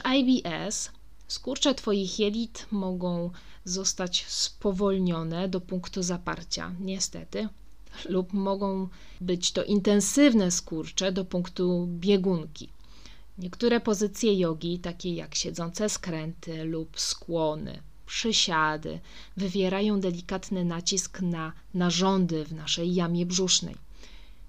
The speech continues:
Inne, takie jak na przykład boczne wygięcia czy odchylone skręty, uwalniają napięcia wokół brzucha. Zalecam jednak każdą z tych asan, o których wspomnę,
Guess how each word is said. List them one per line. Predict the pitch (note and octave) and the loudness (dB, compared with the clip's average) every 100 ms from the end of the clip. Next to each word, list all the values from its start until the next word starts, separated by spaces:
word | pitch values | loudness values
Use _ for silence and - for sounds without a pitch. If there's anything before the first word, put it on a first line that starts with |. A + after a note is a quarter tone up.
| - - - | -14 -12 -4
Inne, | D4+ E4+ C4 E3+ E3 | 0 4 4 2 -2
takie | F#3 F3+ F#3+ | -8 -4 -2
jak | F3 E3 | -2 -4
na | F3+ E3 | -6 -6
przykład | - F3 - - - - - - | -4 -6 -6 -8 -8 -12 -16 -12
boczne | E3+ F3+ F3+ G3+ | -2 0 2 4
wygięcia | G3+ G#3 F#3+ G3+ G3 F#3+ | 6 6 6 6 6 2
czy | F3 - F3+ D3+ | 0 -2 -2 -6
odchylone | - - F3+ - - F#3 F3+ A#3+ G3 | -10 -8 -8 -8 -2 2 4 4 4
skręty, | F3 - E3 E3 F3+ | 0 -4 -8 -6 -6
uwalniają | F3 E3+ E3+ F3+ G3 F#3 E3+ | -4 0 2 2 2 2 0
napięcia | D#3+ - E3+ E3+ E3+ | -4 -6 -6 -4 -6
wokół | D#3+ E3 D#3 | -6 -6 -6
brzucha. | E3 E3+ E3 D#3+ - - - - - - - - - - | -6 -4 -4 -6 -8 -12 -12 -16 -16 -16 -16 -16 -16 -14
Zalecam | F3+ E3+ E3 E3 D#3+ - G3 G#3+ B3+ | -8 -2 0 -2 -4 -4 0 2 4
jednak | G#3+ D#3+ D#3 E3+ G3 - - | 4 2 0 -2 -2 -6 -10
każdą | - A3 A#3+ B3+ | 0 2 4 2
z | B3+ | 0
tych | - G3+ | -2 -6
asan, | - F#3 - F#3 F#3+ | -6 -6 -6 -6 -8
o | F#3 | -8
których | F3 - F3+ F#3 - - - | -12 -10 -8 -8 -12 -14 -6
wspomnę, | - - - E3 D#3+ D#3+ D#3+ A#3 | -2 -2 -2 -2 -2 -2 0 -2